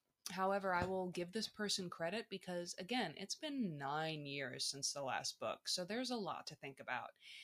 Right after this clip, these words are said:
And with Cathay's comment that the Chandrian are pretty good at hiding their telltale signs,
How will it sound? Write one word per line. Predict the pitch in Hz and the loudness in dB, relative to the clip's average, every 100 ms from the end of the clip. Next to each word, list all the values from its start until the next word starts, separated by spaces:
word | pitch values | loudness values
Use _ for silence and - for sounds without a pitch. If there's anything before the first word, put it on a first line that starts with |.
| - - | -14 -2
And | 190 190 175 | 2 2 2
with | 185 185 | -2 -2
Cathay's | - 196 - 277 320 - | -6 -6 -2 -2 0 -4
comment | - 147 135 139 226 - - _ - - 151 | -4 -6 -4 -4 -4 -8 -12 _ -20 -16 -6
that | 160 151 147 147 _ _ _ _ - | 0 2 0 -2 _ _ _ _ -4
the | 185 | 0
Chandrian | 180 190 185 185 180 170 | 2 2 2 2 0 0
are | 156 - | -2 -2
pretty | 190 170 | -2 -2
good | 156 156 151 | 0 0 0
at | 143 | -2
hiding | - 147 143 147 | -2 -2 -2 -2
their | 139 131 | -4 -4
telltale | - 139 - 131 - | -4 -4 -4 -2 4
signs, | - 233 247 156 123 127 156 | 4 4 4 2 2 0 -2